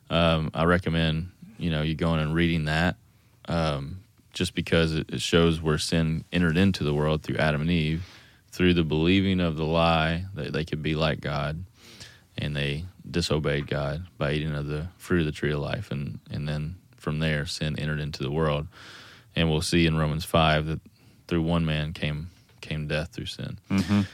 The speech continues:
Speaker 1: So Romans three twenty-three is,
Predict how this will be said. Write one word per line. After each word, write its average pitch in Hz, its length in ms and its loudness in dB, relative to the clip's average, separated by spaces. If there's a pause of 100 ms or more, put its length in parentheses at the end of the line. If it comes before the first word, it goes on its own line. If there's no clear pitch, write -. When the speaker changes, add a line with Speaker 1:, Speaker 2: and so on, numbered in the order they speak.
(140)
Speaker 1:
So - 180 6
Romans 110 400 10
three 113 260 6
twenty-three 101 800 4 (520)
is, 90 380 2